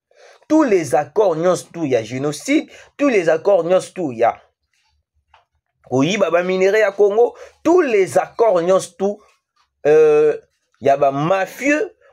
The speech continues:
oyo ezali ya ki kozwa Congo, kozwa Congo na biso, kopesa yango la communauté internationale, nos minerais ekoma na avantage ya ba Rwandais ekoma na avantage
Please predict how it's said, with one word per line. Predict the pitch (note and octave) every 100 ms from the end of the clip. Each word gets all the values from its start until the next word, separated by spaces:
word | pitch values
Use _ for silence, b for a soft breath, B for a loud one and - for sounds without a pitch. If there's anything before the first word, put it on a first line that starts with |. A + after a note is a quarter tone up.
| b
oyo | B3+ G3
ezali | D#3+ E3 G#3
ya | D#3+
ki | C3 C3
kozwa | C3+ B2+ A#2+ F#3 F#3
Congo, | - E3+ F#3 G#3+
kozwa | - C#3+ C3+ C#3 C#3
Congo | D3+ F3
na | E3
biso, | C#3+ G3 F3+ G#3+ A3 B B B
kopesa | G3 G#3+ G#3 - C#4 C#4+ - - F3
yango | D#3+ F3 F#3+
la | C#3+
communauté | D3+ C#3 C#3 C3+ F3 F#3
internationale, | G#3+ C3 C3 A2 - B2 E3 E3+ B A#2+
nos | C#3 E3
minerais | E3 E3 E3+ E3+ G#3 G#3
ekoma | F#3 - F#3+ D3
na | C3+ B2
avantage | A#2 C#3 C3+ - A#3 G#3+ D3 A#2 G#2 - _ _ _ _ _ _ _ _ _ _ _
ya | B2
ba | C3 B2+
Rwandais | B2 D#3 E3+ G#3+ A3
ekoma | F#3 F#3 F#3
na | D3 B2+
avantage | A2+ A#2+ A#2+ G#3+ A3 A3+ A3 -